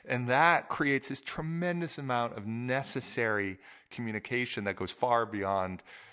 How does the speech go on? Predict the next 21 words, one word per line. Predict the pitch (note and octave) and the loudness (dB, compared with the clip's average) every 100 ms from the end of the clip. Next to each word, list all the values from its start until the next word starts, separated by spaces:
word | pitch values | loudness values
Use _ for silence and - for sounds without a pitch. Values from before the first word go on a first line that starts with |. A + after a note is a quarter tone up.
| - - | -20 0
uh, | A2 F#2+ F2+ | 4 4 4
what | G#2 G2+ | 2 2
anybody | A2+ B2+ A2 G2+ | 2 0 0 -2
could | - G2+ | -2 -4
imagine. | G2 F#2+ G2 D#2+ E2 - - | 0 0 0 -4 -10 -16 -6
And, | G#2 G#2 | -4 -2
and | G#2+ | 0
that | G2+ A2 | 0 0
communication | B2 A#2 C3 A#2 A2+ | 0 -2 -2 -4 -6
happens, | - F3 F3+ B2+ A#2+ A2+ - | 0 2 2 0 -2 -6 -6
again, | A2 G#2+ G#2+ A2+ - | -4 -2 -2 -4 -8
in | G#2+ G2+ | -6 -2
what | G2+ - | -2 -4
the, | G#2 G2+ | -6 -6
in, | F#2+ - | -8 -10
like, | E2+ - | -12 -8
getting | - F#2+ G#2 | -2 -2 -2
together | G2+ G#2 G2 | -2 -2 -4
for | G#2+ | -4
meetings | G2+ G2+ G2 G2 F2 D#2+ | -2 -2 -2 -4 -6 -8
and | D2+ | -10